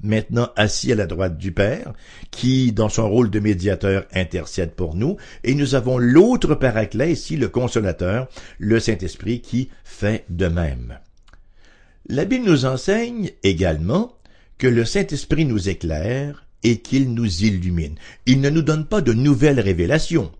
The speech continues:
Il nous éclaire sur la révélation que nous avons déjà reçue, la Bible, hein. Il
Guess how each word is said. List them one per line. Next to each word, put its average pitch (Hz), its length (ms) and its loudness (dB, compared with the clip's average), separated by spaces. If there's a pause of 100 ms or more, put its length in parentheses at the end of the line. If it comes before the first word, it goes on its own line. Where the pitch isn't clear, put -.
(380)
Il 107 200 0
nous 107 240 4
éclaire 135 400 0
sur 101 160 -2
la 87 120 2
révélation 92 640 0
que - 80 -6
nous 95 220 -4
avons 95 240 -2
déjà 92 320 0
reçue, 80 420 -6 (200)
la 85 180 -2
Bible, 82 340 -2
hein. 117 140 -4 (280)
Il 101 280 0